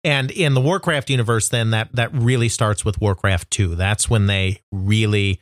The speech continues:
established this lore base. And of course, Warcraft two is another massive hit. Warcraft is a pretty decent hit. Warcraft two is an even bigger hit.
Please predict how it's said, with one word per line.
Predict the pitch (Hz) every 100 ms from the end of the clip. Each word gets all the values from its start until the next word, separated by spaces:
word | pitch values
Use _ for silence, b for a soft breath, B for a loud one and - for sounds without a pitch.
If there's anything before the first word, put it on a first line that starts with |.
| _
established | 107 - 165 160 95 92 - -
this | 101 95 - - -
lore | 131 139 98
base. | 76 - -
And | 101
of |
course, | - 104 98 - _ _
Warcraft | 107 87 101 92 -
two | 107 90 95
is | 95 87 90 - _ _ _ -
another | 107 101 101
massive | 98 95 98 98 92 113 101
hit. | 151 107 _
Warcraft | 127 147 160 151 -
is | 117
a |
pretty | 107 135 117
decent | 117 110 113 101
hit. | 104 101 - _ _ _ _ -
Warcraft | 127 135 120 -
two | - 165 131 113 110 123
is | 110 104
an | 107 107
even | 113 107 107 101 -
bigger | 147 120 90
hit. | 82 95 - -